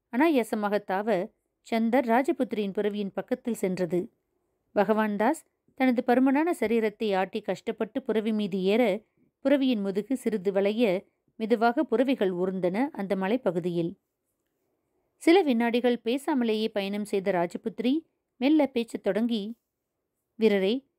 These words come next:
நீங்கள் ராணாவின் பக்கம் சேவை செய்யப் போவதால் இந்த காட்டுப் பகுதிகளை புரிந்து கொள்வது நல்லது" என்றாள். ரவிச்சந்த் பதில் சொல்லவில்லை. பதில் சொல்லும் நிலையிலும் அவன் இல்லை. அத்தனை இருட்டிலும்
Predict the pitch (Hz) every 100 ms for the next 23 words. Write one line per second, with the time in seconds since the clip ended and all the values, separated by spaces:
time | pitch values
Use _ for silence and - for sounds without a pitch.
0 | _ - 247 240 233 269 330 302 247 208
1 | - 214 196 214 220 220 196 190 196 196
2 | 226 214 196 _ _ _ - 233 247 269
3 | 277 254 208 196 196 185 - 233 254 240
4 | 214 190 190 175 196 240 170 190 - 208
5 | 190 190 175 - _ _ _ _ _ _
6 | _ 214 208 214 233 262 190 202 269 220
7 | 190 180 180 175 - _ _ _ _ _
8 | _ - 247 311 302 240 208 190 190 233
9 | 226 269 277 185 269 226 170 170 180 _
10 | _ _ _ _ 226 226 359 311 208 214
11 | 247 233 214